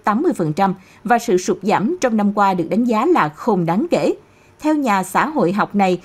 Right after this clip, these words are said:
việc lực lượng Ukraine xâm nhập vào tỉnh Kursk khiến Moscow mất kiểm soát một ngàn ki-lô-mét vuông lãnh thổ. Nếu có tác động tiêu cực thì cũng không nhiều.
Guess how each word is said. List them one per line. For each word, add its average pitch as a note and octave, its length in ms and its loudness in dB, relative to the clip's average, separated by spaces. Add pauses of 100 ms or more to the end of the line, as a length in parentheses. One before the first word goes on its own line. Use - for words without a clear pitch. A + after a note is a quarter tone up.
(200)
việc G3+ 280 0
lực G3+ 200 0
lượng F3+ 320 2
Ukraine G3+ 460 0
xâm C4+ 280 -2
nhập A3 220 0
vào F3 100 0
tỉnh E3+ 220 0
Kursk B3+ 340 -2 (320)
khiến A#3 300 0
Moscow G3 480 0
mất D#4 240 0
kiểm F3+ 160 0
soát F4 260 -2
một G3+ 280 0
ngàn F#3+ 320 0
ki-lô-mét C4 420 0
vuông A#3 180 2
lãnh A3+ 180 0
thổ. B3+ 300 0 (460)
Nếu A#3 340 2
có F4+ 100 2
tác G4+ 220 -2
động E3+ 200 0
tiêu A#3+ 200 -2
cực G3+ 300 -2 (100)
thì F#3 180 2
cũng E3+ 280 -2
không G#3 240 2
nhiều. F#3 200 2